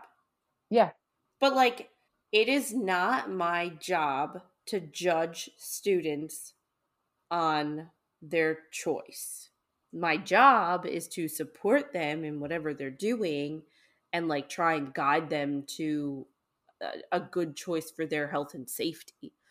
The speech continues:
Speaker 2: So,
Speaker 1: Yeah.
Speaker 2: like, you know, do I want to talk to twelve-year-olds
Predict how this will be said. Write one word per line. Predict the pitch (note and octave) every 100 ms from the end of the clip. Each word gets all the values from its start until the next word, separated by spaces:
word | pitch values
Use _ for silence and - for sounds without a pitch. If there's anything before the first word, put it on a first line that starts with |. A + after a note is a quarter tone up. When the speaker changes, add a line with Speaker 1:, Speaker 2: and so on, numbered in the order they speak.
| _ _ _ -
Speaker 2:
So, | - G3
Speaker 1:
Yeah. | F3
Speaker 2:
like, | D#3 - _ _ _ _ _ _
you | - A#3+
know, | G3 D3 F#3 - _ _ _ _ - D#3
do | G#3 A3+
I | B3 B3+
want | A3+ C3+ C#3+ D3 F3 A#3 - - _ _
to | - C4+ B3 A#3 A3+ A3 - _ -
talk | - G3+ G3+ -
to | G#3
twelve-year-olds | - - D3+ F3 F#3+ G3+ G#3 G#3 G3+